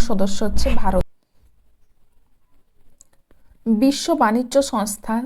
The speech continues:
স্থাপিত হয় উনিশশো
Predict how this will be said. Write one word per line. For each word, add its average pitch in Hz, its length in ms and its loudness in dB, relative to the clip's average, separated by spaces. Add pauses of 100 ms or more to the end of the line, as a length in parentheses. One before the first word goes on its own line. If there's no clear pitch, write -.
স্থাপিত 233 520 -6
হয় 196 340 -6 (4000)
উনিশশো 294 320 -2